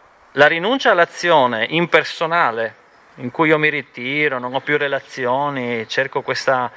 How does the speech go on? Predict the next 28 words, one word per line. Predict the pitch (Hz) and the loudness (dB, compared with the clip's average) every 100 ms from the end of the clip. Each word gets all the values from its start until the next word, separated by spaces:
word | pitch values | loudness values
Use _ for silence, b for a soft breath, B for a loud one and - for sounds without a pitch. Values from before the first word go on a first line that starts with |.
| B B | B B
eh, | - 123 120 | -6 -4 -4
diffusione | 123 - 135 123 131 131 143 143 | -8 -10 -10 -6 -2 0 0 0
nell'assoluto, | 131 127 131 - 127 120 - 135 202 - - - - - - - - - | -2 -4 -6 -4 -4 -6 0 0 0 -6 -20 -20 -20 -20 -20 -20 -18 0
è | 165 202 | 2 2
difficile. | 151 - 208 220 - 123 110 107 - - | -2 -10 -10 -8 -4 2 2 0 -12 -6
Anche | - 196 - | -2 0 0
quella | 214 320 247 | 2 0 0
va | 156 | -4
bene, | 147 151 147 131 | -2 -2 -2 -6
ci | 139 | -10
si | - 151 | -4 -4
arriva | 139 208 220 | -2 -4 -4
anche | 143 151 | -2 -4
così, | 143 123 131 113 107 - - | -6 -10 -8 -10 -12 -10 0
però | 175 170 151 196 | 2 2 2 0
l'azione | 180 - - 170 175 | -2 -2 -2 0 0
devozionale | 143 139 - 175 127 127 | 0 -2 -4 -2 0 0
è | 135 | -2
migliore. | 127 123 104 104 113 - | -4 -6 -6 -4 -6 0
La | 147 | 0
bhakti, | 143 120 - - 139 | 2 0 -2 -10 -10
il | 165 190 | -10 -12
bhakti | 143 120 - 131 | -8 -8 -6 -2
yoga, | 120 113 143 | 2 2 2
il | 131 | -2
karma | - 117 123 | -4 -8 -6
yoga, | 123 113 113 127 107 | -4 -2 -2 -4 -8
qui | - 120 | -10 -14